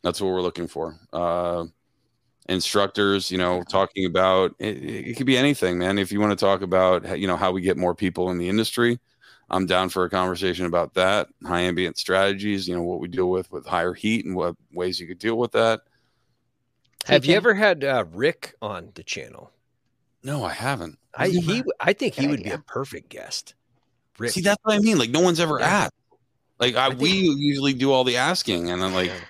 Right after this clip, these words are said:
Speaker 1: I don't know.
Speaker 3: It's 'cause
Speaker 2: Yeah.
Speaker 3: Kevin's a snob.
Speaker 1: He's not a snob. <laughs>
Speaker 2: Yeah, and just so you know,
Speaker 3: <sighs>
Speaker 2: uh,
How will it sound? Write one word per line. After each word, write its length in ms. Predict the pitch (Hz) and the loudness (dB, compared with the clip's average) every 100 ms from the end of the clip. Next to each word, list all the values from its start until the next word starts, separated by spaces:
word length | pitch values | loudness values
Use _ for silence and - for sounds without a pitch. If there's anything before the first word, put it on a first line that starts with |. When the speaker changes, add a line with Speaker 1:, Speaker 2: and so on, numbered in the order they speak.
| - _ | -20 _
Speaker 1:
I 60 | 113 | -2
don't 120 | 127 | 0
know. 260 | 95 98 110 _ _ 208 220 _ _ _ _ - | 2 0 -2 _ _ -18 -18 _ _ _ _ -6
Speaker 3:
It's 200 | 202 - | -6 0
'cause 180 | 214 | -2
Speaker 2:
Yeah. 100 | - | 4
Speaker 3:
Kevin's 280 | 202 175 180 | 4 4 0
a 60 | 160 | -4
snob. 460 | - 143 127 147 151 _ _ _ 254 - - - - | -2 2 2 0 -6 _ _ _ -14 -14 -20 -20 -12
Speaker 1:
He's 180 | - 120 | -8 0
not 220 | 135 131 | 2 2
a 40 | 120 | 0
snob. 680 | - - 87 87 87 87 85 | -2 -2 0 2 2 0 -2
<laughs> 60 | - - - - - 311 - - _ - - _ - _ - - _ - _ - - - | -4 -8 -4 -6 -4 -6 -2 -6 _ -10 -10 _ -16 _ -18 -18 _ -16 _ -12 -8 -2
Speaker 2:
Yeah, 380 | 349 330 185 156 | 0 4 6 6
and 120 | 143 | 2
just 240 | 165 165 | -2 2
so 80 | 214 175 | 4 4
you 60 | 160 | 4
know, 360 | 160 151 139 - | 4 4 4 0
Speaker 3:
<sighs> 40 | |
Speaker 2:
uh, 220 | 131 123 | -2 -2